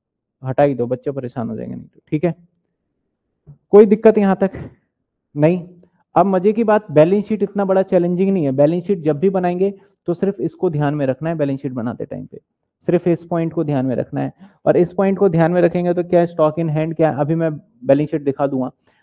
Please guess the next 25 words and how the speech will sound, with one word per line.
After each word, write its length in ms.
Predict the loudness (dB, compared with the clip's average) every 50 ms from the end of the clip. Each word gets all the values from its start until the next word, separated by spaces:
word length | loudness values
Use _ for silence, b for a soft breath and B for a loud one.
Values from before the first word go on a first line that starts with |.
| _ _ -6
Main 320 | -2 2 4 6 6 6 6
है 100 | 4 4
contracty 600 | 4 2 0 0 0 0 -2 -2 0 0 2 2
account 280 | 2 2 2 -4 -4 -4
तीनों 260 | -2 -2 0 0 0
साल 220 | -2 -4 -6 -6 -4
का 100 | -4 -6
बनाना। 340 | -6 -6 -10 -12 -12 -16 _ _ -12
उसने 220 | -10 -4 -2 -2 0
question 340 | 2 0 0 0 0 -2
में 120 | 0 0 2
कहा 260 | 2 2 2 2 0
था, 180 | 0 -2 -4 -6 -6 _ _ _ _ _ _ _ _ _ _ _ 2 4
क्या 120 | 4 4
कहा 240 | 4 0 -2 -2 -2
था 140 | -2 -4 -4
sir, 240 | -4 -4 -6 -6 -6 _ _ _ _ _ _ 2
Individually 1080 | 4 4 6 6 4 4 4 2 0 0 2 2 2 2 0 2 2 2 4 4 4 2 2
कहता 380 | 2 2 2 2 2 0 0 0
है 160 | 0 0 -2
कि 520 | -2 0 2 4 6 6 4 2 0 b b b b b b _ 0
contractee 720 | 0 0 0 -2 -2 0 0 0 0 -2 -4 0 2 2
account 340 | 2 2 2 -2 -2 -2 0
would 180 | -2 -2 -2 -2 -2
appear 960 | -2 -2 0 0 0 2 2 2 0 0 -2 -2 -2 2 2 4 4 6 4